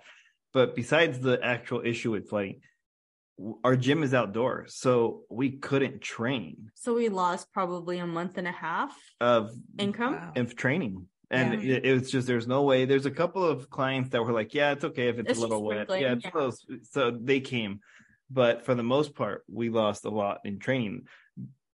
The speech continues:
Speaker 1: But it was okay 'cause we did a lot on local sales during that time too.
Speaker 2: Yeah.
Speaker 1: So again, it's always
Speaker 3: Right. So
Speaker 1: good.
Speaker 3: if you didn't have one, something else kind of picked up the slack for the other.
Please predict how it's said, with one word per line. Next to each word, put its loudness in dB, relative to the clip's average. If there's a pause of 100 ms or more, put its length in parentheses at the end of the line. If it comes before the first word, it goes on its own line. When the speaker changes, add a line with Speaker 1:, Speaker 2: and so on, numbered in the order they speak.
Speaker 1:
But 6
it 6
was 6
okay 2
'cause -2
we -2
did 0
a 2
lot 0
on -2
local 0
sales 0
during 0
that -6
time -8
too. -14 (760)
Speaker 2:
Yeah. -8 (1120)
Speaker 1:
So 2
again, 4
it's -10 (100)
always 2
Speaker 3:
Right. -4
So 0
Speaker 1:
good. 6
Speaker 3:
if -4
you 2
didn't 4
have 4
one, 2
something -2
else -2
kind -6
of -8
picked -2
up -4
the -8
slack -4
for -6
the -4
other. -4